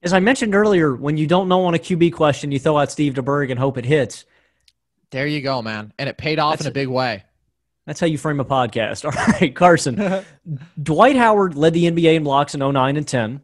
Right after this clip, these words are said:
Speaker 1: Serge Ibaka led the N B A in blocks per game in twenty twelve and twenty thirteen. Who split the two and led the N B A in blocks per game in twenty eleven?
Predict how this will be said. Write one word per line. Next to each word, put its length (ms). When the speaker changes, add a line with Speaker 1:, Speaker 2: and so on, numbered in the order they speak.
Speaker 1:
Serge 260
Ibaka 380
led 160
the 120
N 100
B 120
A 100
in 100
blocks 280
per 160
game 300
in 60
twenty 260
twelve 320
and 100
twenty 220
thirteen. 600
Who 180
split 380
the 100
two 400
and 140
led 160
the 160
N 80
B 140
A 120
in 80
blocks 340
per 140
game 400
in 140
twenty 340
eleven? 440